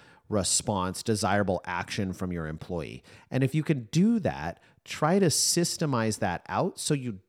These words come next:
don't encounter that later in the future from another employee. Also, obviously, I want you to correct it with that employee right away. One of the other big things I would just suggest, and,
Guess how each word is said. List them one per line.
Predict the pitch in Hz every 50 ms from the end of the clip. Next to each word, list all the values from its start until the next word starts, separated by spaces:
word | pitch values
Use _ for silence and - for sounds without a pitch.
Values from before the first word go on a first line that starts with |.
| _ -
don't | - 147 160 185 180 -
encounter | 139 135 123 113 - 110 104 104 101 101
that | 95 98 95 - -
later | 98 104 107 110 117 117
in | 113 - - 104 104 104
the | 95 87
future | - - - - 110 120 120 117 - - 113 107 104 101 95 - - - _ -
from | - 135 123 127
another | 113 110 107 107 107 101 92 92
employee. | 87 80 82 - 87 76 71 64 50 67 - - - - - - - _ _
Also, | - 120 127 139 151 - - 131 117 117 120 - -
obviously, | 95 98 110 117 104 - 127 113
I | 104
want | 98 98 95
you | 95
to | 92
correct | - - - - 107 98 107 107 113 - - 110
it | 78 71
with | 92 -
that | - 90 87 87
employee | 87 85 - - 95 90 85 85
right | 78 80 95 95 104 101
away. | 95 85 80 64 50 - - - - - - - _ _
One | - 104 120 120
of | 117 101
the | 110 107 - -
other | 107 120 135 123
big | 92 85 107 107 113 117
things | - - 110 104 107 95
I | 95 92
would | 90 90 80
just | 95 101 - -
suggest, | - 123 98 107 92 87 85 - -
and, | 104 95 90